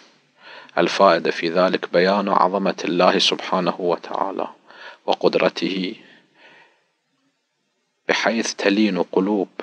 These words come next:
الناس لطاعته وترك معصيته. فإذا بين الله سبحانه وتعالى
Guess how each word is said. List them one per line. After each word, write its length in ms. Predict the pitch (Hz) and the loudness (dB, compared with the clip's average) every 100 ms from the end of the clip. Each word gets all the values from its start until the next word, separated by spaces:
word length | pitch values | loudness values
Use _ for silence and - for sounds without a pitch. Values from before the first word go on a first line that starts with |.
| - 98 | -8 -4
الناس 800 | 92 90 98 110 - - - - _ - - - _ - | -2 -2 0 0 4 4 2 -2 _ -20 -20 -20 _ -2
لطاعته 840 | 90 80 78 87 - 98 95 95 | 2 4 4 2 -2 -6 -6 0
وترك 440 | 82 - 92 - | 0 2 -2 -2
معصيته. 680 | 101 - - - - - - - - _ _ _ _ _ _ _ _ _ _ - - - - - _ | -4 0 2 2 0 -12 -14 -14 -20 _ _ _ _ _ _ _ _ _ _ -14 -14 -14 -20 -20 _
فإذا 400 | - 92 98 104 | 2 2 4 2
بين 400 | 90 117 107 92 | 2 0 2 2
الله 300 | 87 90 90 | 2 2 2
سبحانه 560 | - 90 - 87 80 87 | -2 -2 0 2 2 -2
وتعالى 720 | 90 - - 82 92 95 | -4 -4 -2 -2 -2 -6